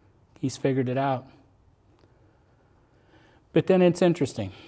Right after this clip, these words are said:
David takes it kind of to a whole new level now. Let's go back to Samuel chapter two, verse six. Verse twelve, it says, "Now King David was told, 'The Lord has blessed the house of Obed-Edom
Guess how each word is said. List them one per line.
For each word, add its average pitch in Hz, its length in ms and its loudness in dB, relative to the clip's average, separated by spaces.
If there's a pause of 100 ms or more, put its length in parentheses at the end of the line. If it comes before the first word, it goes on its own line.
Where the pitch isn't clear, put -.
(1300)
David 151 320 0
takes - 340 -2
it 131 140 -6
kind 131 240 -6
of 131 80 -6
to 143 140 -4
a 123 80 -2
whole 147 260 -4
new 139 180 0
level 131 320 -2
now. 98 220 -12 (840)
Let's - 120 -16
go 175 120 -2
back 156 240 2
to 131 80 -6
Samuel 123 580 -2 (440)
chapter 131 320 -4
two, 135 300 -2
verse 117 260 -4
six. - 540 -4 (1200)
Verse 135 240 -2
twelve, 127 320 4
it 120 60 -4
says, 131 260 0
"Now 143 160 2
King 180 300 2
David 147 420 4
was 135 260 -2
told, 135 460 0 (640)
'The 143 100 2
Lord 190 240 6
has 165 280 2
blessed 180 440 0
the 180 80 2
house 196 580 0 (380)
of 165 180 4
Obed-Edom 190 920 6